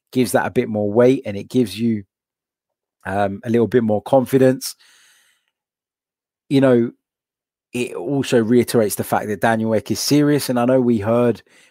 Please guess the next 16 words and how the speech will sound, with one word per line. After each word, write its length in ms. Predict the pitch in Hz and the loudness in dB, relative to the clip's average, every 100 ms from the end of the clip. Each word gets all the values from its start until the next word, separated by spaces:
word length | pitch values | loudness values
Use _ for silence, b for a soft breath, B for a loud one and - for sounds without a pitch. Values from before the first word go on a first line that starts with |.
| _ | _
from 260 | - 120 | -2 -2
him 360 | 107 117 113 98 _ | 0 -2 -2 -8 _
a 60 | 101 | -8
few 200 | 120 113 | -6 -2
days 280 | 113 104 | -2 -2
ago, 420 | 107 - 120 120 110 | -6 -2 2 2 0
and, 160 | 101 | -6
and, 240 | - 104 101 | -12 -12 -12
you 260 | - 110 | -12 -8
know, 100 | 107 | -8
he 80 | 104 | -8
said 220 | - 127 | -2 2
all 120 | 123 | 2
the 120 | 113 110 | 2 2
right 220 | 113 101 | 0 0
things, 400 | - 117 110 | 0 0 0